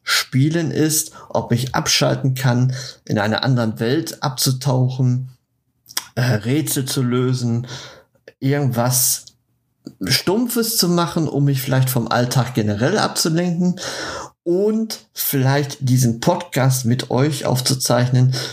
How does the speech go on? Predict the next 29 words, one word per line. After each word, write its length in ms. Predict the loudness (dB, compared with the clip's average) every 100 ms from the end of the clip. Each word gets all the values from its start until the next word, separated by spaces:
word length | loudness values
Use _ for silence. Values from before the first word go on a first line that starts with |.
| -2
mit 440 | 2 2 0 -8 _
unserem 480 | 0 2 2 2 0 -6
super 500 | -4 0 2 4 0
Team, 500 | 0 2 4 2 0 -8 -4
was 200 | 0 2
ich, 260 | 0 -2
äh, 480 | 0 2 2 2 0 -2
wirklich 560 | -2 0 2 0 0 0
nochmal 320 | 2 2 2
an 80 | 0
dieser 240 | 0 0
Stelle 400 | 0 0 2 0 -6 -12 -2
mich 200 | -2 0
bedanken 520 | 0 2 2 4 4
möchte 480 | 4 2 2 0 0 -4 -10 -14 -10
für 240 | 0 2
dieses 580 | 4 2 2 0 -2 -6 _ _
grandiose 720 | 2 2 4 4 4 2 0
Team, 400 | 2 2 4 4
was 220 | 2 2
so 180 | 2 4
lange 280 | 4 4 4
mit 220 | 4 4
mir 140 | 2
schon 220 | 2 4 4
mitarbeitet 880 | 4 4 2 2 4 4 2 0 -10 _ _ _ _ _ _ _ -16 -8 0
und, 520 | 4 4 4 2 2
äh, 340 | 4 4 2 -2 -10 -12 -16 -4
wirklich, 880 | 0 0 2 0 0 -4 -10 -16